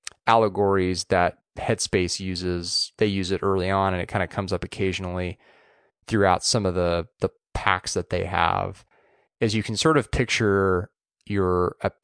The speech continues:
a peaceful mind or a mind that's at ease as being a, a bright blue sky. And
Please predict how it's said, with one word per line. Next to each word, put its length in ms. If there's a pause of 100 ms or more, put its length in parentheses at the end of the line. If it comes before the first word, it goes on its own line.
a 80
peaceful 800
mind 560
or 120
a 100
mind 360
that's 160
at 320
ease 640 (360)
as 180
being 500 (120)
a, 520 (1080)
a 80
bright 320
blue 200
sky. 720 (1080)
And 640